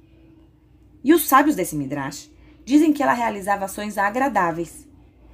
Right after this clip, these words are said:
É exatamente esse o motivo dela ter ganhado espaço no Tanar. Ela foi registrada na história porque ela tinha méritos próprios.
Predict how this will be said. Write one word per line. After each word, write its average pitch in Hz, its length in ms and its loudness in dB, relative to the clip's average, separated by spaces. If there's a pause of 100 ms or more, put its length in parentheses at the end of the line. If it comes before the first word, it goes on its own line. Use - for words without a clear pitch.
(140)
É 170 100 -2
exatamente 190 720 -2
esse 190 480 -4
o 277 100 -4
motivo 269 480 -4
dela 160 220 0
ter 185 160 -6
ganhado 185 420 -4
espaço 226 500 -2
no 180 140 -4
Tanar. 151 340 -6 (840)
Ela 185 160 -4
foi 185 140 -4
registrada 185 760 0
na 277 120 2
história 156 500 -6 (400)
porque 269 200 -2
ela 269 140 6
tinha 285 320 2
méritos 269 520 0
próprios. 156 640 -6